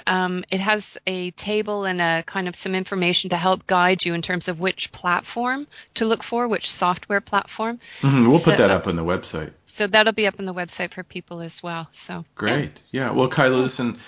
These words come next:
Speaker 2: I'm glad you're feeling better. Uh, hang in there. Stay
Speaker 1: Thank
Speaker 2: warm.
Speaker 1: you. All
Speaker 2: And,
Speaker 1: right.
Speaker 2: uh, yeah, thanks for, um,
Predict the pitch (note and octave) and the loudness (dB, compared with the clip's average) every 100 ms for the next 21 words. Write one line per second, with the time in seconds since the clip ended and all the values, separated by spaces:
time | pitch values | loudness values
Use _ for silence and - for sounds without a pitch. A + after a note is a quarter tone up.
0 | - - A#2 A#2 B2 C3+ - B2 A#2 A2 | -20 -8 -2 2 2 0 -2 0 0 2
1 | A2 A#2 D#3 D#3 - _ - G2 F#2+ F#2 | 2 4 2 -2 -14 _ -6 -2 0 0
2 | F#2+ F#2 F2+ - - - A#2 C3 B2 B2 | 0 -2 -4 -6 -12 -6 -2 2 4 4
3 | B2 A#2 C#3+ D#3 D3 - - A#2+ B2+ A#2+ | 4 2 0 -2 -6 -10 0 4 4 4
4 | A2 B2 F3+ F#3 _ - _ - G#2+ G2+ | 4 4 2 -2 _ -20 _ -4 0 2
5 | G#2 G2 F#2+ F#2+ B2 A2+ B2+ B2+ - A2 | 2 2 2 0 2 2 2 -2 -2 -2
6 | G#2 G2 F#2 F2+ F2 F2+ | 2 2 0 -2 -6 -8